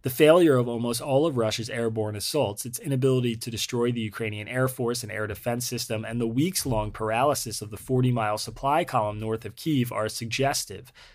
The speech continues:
Russian losses are staggering, between seven thousand and fourteen thousand soldiers dead,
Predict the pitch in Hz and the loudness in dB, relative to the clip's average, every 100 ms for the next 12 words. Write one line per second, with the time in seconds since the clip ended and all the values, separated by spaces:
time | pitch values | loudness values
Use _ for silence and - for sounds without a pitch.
0 | _ _ _ 131 135 202 185 113 107 120 | _ _ _ 6 8 6 4 4 2 -2
1 | 120 - - 139 139 117 95 95 104 - | -4 -4 0 0 0 -2 -6 -10 -10 -4
2 | 120 117 127 135 127 113 110 113 107 120 | -2 0 0 0 0 0 0 -4 -6 -6
3 | 113 123 117 117 101 101 101 107 101 101 | -6 -6 -4 -2 -2 -2 -8 -8 -10 -10
4 | - 131 127 113 | -2 2 4 2